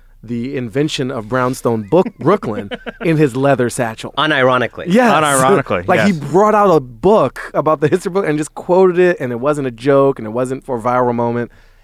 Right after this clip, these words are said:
Speaker 1: and that's because that's who you are. And
Speaker 2: Right.
Speaker 1: your child will benefit from that in a way that
Speaker 3: And suffer.
Speaker 1: And suffer.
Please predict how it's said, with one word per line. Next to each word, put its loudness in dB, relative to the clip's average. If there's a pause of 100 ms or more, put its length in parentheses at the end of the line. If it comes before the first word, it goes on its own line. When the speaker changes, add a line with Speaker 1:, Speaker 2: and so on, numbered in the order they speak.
Speaker 1:
and -6
that's -2
because -4 (640)
that's -4
who -2
you 0
are. 0 (360)
And 0
Speaker 2:
Right. 2
Speaker 1:
your 2
child 2
will -4
benefit 0
from -4
that 2 (420)
in 0
a 4
way 2
that 0
Speaker 3:
And 0
suffer. -6 (160)
Speaker 1:
And 2
suffer. -4